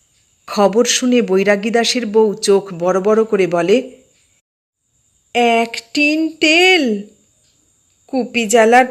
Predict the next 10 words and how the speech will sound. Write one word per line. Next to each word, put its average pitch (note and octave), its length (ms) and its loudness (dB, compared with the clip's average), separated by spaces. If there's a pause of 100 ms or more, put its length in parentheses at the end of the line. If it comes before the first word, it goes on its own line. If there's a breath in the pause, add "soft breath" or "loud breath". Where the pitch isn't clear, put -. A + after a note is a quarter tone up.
(100)
তেল A3 280 2
মেলে A3+ 280 2
না C4+ 200 0
এক A#3+ 340 0
ফোঁটা, E4 440 -4 (680)
ছুঁড়ি E4 500 -4
এক A3 500 0
টিন F4+ 300 -2
তেল E4+ 360 -2
ঢেলেছে।" E4+ 840 0